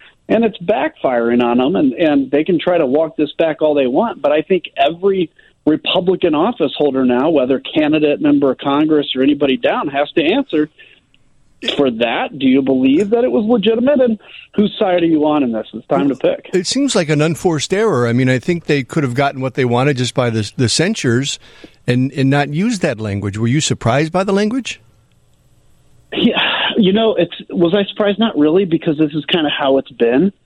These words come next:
Speaker 1: And I think, you know, what I've seen is that the anger, it, it, the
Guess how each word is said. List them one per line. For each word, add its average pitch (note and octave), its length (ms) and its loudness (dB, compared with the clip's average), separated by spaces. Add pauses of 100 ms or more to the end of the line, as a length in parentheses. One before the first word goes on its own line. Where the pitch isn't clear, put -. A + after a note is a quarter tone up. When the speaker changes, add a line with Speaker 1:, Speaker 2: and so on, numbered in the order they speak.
(320)
Speaker 1:
And E3+ 120 2
I E3+ 100 -2
think, G3+ 360 0
you F3 140 2
know, D#3+ 100 2
what D3 300 0
I've F3+ 160 0 (180)
seen F3 480 2 (360)
is D3 200 0
that - 180 0
the D3+ 320 -2
anger, D#3 540 2
it, E3+ 220 -2
it, F3+ 200 -2
the G3+ 100 0